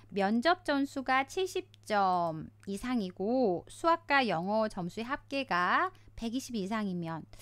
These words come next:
아, 두 가지 조건에 모두 만족하고 또 두 개의 합계를 구하기 위해서 썸 함수도 사용을 하네요. 이 조건에 만족하면 합격, 그렇지 않으면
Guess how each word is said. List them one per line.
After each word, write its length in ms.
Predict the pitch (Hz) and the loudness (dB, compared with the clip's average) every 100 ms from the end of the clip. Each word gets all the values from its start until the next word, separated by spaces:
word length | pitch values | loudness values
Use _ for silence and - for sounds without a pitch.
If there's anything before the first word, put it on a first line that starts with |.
| - - - - | -18 -18 -20 -18
아, 200 | - 196 | -8 -8
두 160 | 202 240 | -4 4
가지 200 | 339 349 | 4 4
조건에 360 | 330 - 277 | -4 0 -2
모두 280 | 226 165 180 | 0 -4 -6
만족하고 840 | 185 160 180 - 190 185 190 277 370 - | -6 -6 -8 -8 -10 -6 -2 0 0 -4
또 340 | - 170 170 165 - | -10 -8 -6 -10 -12
두 160 | - | -10
개의 180 | 208 254 | -2 -2
합계를 420 | 262 - - 320 262 | -2 -6 -4 -4 -4
구하기 260 | 185 170 | -4 -6
위해서 200 | 160 170 | -6 -10
썸 300 | 175 214 277 | -4 0 0
함수도 360 | 320 311 220 190 | 0 -4 -4 -8
사용을 380 | - 202 175 202 | -6 -6 -6 -6
하네요. 640 | 220 233 185 170 233 359 - - - - - - | -6 -4 -2 0 4 4 0 -16 -20 -20 -12 -4
이 100 | 254 | -2
조건에 340 | 285 302 302 | 0 2 2
만족하면 560 | 277 196 208 - 233 233 | 2 0 -2 -4 -2 -2
합격, 540 | 269 - - 175 151 | -8 -10 -4 -2 -2
그렇지 260 | - - 208 | -4 -6 -4
않으면 720 | 180 175 196 269 311 339 359 | -4 -4 2 4 4 4 -2